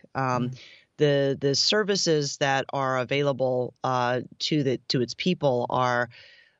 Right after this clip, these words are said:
Speaker 1: uh, somewhat limited because of how poor the country is. And so we're, what we're looking at right now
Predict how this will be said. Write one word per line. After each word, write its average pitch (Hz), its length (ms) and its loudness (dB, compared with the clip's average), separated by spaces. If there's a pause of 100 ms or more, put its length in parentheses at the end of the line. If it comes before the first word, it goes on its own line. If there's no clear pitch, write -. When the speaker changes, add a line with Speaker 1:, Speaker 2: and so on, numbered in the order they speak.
Speaker 1:
uh, 127 360 0
somewhat 180 360 0
limited 139 460 -2
because 131 400 -2
of 123 360 0
how 139 280 -2
poor 127 240 -2
the 120 60 -4
country 123 360 -2
is. 120 380 2
And 131 360 0
so 156 180 2
we're, 139 540 0
what 190 160 0
we're 170 80 0
looking 170 280 -4
at 151 120 -4
right 135 200 -2
now 127 380 -2